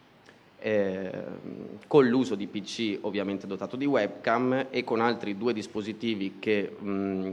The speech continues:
commercialmente si usano molto meno, che sono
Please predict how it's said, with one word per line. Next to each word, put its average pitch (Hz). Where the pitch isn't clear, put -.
commercialmente 104
si 101
usano 98
molto 113
meno, 107
che 104
sono 98